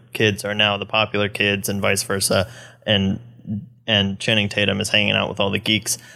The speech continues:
Um, but the element that I felt was completely missing was that Channing Tatum never has a self-realization moment where he's like, "Oh,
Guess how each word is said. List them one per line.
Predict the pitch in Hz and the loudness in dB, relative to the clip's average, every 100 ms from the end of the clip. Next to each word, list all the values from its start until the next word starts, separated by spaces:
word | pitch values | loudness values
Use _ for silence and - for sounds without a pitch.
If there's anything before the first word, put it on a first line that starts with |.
| - _ - | -20 _ -2
Um, | 107 101 98 - - - 135 - | 0 0 -4 -8 -20 -16 -12 -2
but | 170 151 - - - _ _ _ _ _ _ - | 0 0 -4 -14 -20 _ _ _ _ _ _ -4
the | 135 151 - | 0 2 0
element | 165 220 247 220 160 | -2 0 0 -2 0
that | 170 | 0
I | 165 | 0
felt | - 175 170 | 0 -2 0
was | 143 131 - | -2 -2 -2
completely | 147 131 190 190 175 | -4 0 0 2 2
missing | 143 156 202 208 240 - - | 0 2 2 0 -2 -6 -2
was | 143 143 | 0 0
that | - 139 - - | 2 0 0 -2
Channing | 190 214 202 | 0 2 2
Tatum | 196 185 165 139 147 | 0 2 2 0 2
never | 165 185 190 175 | 0 0 0 -2
has | 139 156 156 151 143 - - - _ | -2 0 2 0 -2 -6 -20 -20 _
a | 131 | -2
self-realization | 123 - 262 262 175 143 131 120 120 - 123 | 0 2 0 0 0 2 2 2 0 0 0
moment | 117 110 117 - | 0 2 0 0
where | 123 | -2
he's | 113 120 | 0 2
like, | 117 - _ 196 | 0 0 _ -2
"Oh, | 214 117 | 0 -2